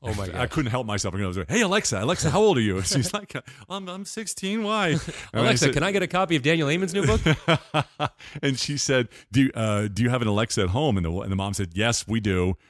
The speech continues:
Speaker 2: We're trying to change its name."
Speaker 1: You, you
Speaker 2: And
Speaker 1: can.
Speaker 2: you can now.
Speaker 1: You can
Speaker 2: Yeah,
Speaker 1: change
Speaker 2: yeah,
Speaker 1: the name.
Speaker 2: yeah,
Speaker 1: You can
Speaker 2: yeah.
Speaker 1: say, uh,
Speaker 2: Yeah.
Speaker 1: "Echo," and
Speaker 2: Yeah,
Speaker 1: Echo
Speaker 2: yeah.
Speaker 1: will respond to that.
Speaker 2: So Rohit Prasad is the head scientist for Alexa, and he says um,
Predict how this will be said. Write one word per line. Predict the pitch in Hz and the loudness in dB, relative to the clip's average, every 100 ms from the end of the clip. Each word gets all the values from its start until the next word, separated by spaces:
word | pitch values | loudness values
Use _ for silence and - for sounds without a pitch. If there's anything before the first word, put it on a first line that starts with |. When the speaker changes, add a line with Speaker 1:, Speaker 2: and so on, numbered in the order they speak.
| _ | _
Speaker 2:
We're | 95 | -6
trying | 92 117 104 | -2 0 0
to | |
change | 92 110 95 | 0 0 0
its | 98 92 | 0 -2
name." | 87 82 85 - | -2 0 -2 -2
Speaker 1:
You, | 143 127 | -8 -8
you | - 113 | -6 0
Speaker 2:
And | 113 | 2
Speaker 1:
can. | 170 | 4
Speaker 2:
you | |
can | 202 156 | 4 4
now. | 113 85 | 2 -2
Speaker 1:
You | - | -2
can | - | -4
Speaker 2:
Yeah, | 90 | -2
Speaker 1:
change | - 87 | 0 0
Speaker 2:
yeah, | |
Speaker 1:
the | 143 | 0
name. | 87 | 0
Speaker 2:
yeah, | 87 | -2
Speaker 1:
You | 113 | -4
can | - | -2
Speaker 2:
yeah. | |
Speaker 1:
say, | 117 113 | 0 -2
uh, | - | -4
Speaker 2:
Yeah. | 107 98 | -6 -4
Speaker 1:
"Echo," | 135 139 107 90 98 | -4 -2 -2 -2 -4
and | 101 | -6
Speaker 2:
Yeah, | 98 | -6
Speaker 1:
Echo | 95 82 | -6 -6
Speaker 2:
yeah. | 92 | -6
Speaker 1:
will | 90 | -8
respond | 85 - 82 80 | -12 -10 -10 -10
to | |
that. | 78 - | -12 -4
Speaker 2:
So | 135 123 | 0 0
Rohit | 120 120 190 185 180 - - | 0 2 4 4 2 0 -2
Prasad | 131 - 123 104 92 | -2 2 2 2 2
is | 85 | 0
the | 98 | 0
head | 113 110 | 0 -2
scientist | - 117 110 101 98 85 - | -4 -2 0 0 0 -2 -2
for | 95 | -2
Alexa, | 92 95 - 90 | 0 -2 -2 -4
and | 82 | -4
he | 80 143 | -4 -4
says | 147 127 104 98 95 - _ _ _ _ - | -2 -2 0 0 -2 -8 _ _ _ _ -10
um, | 98 95 95 | -6 -4 -6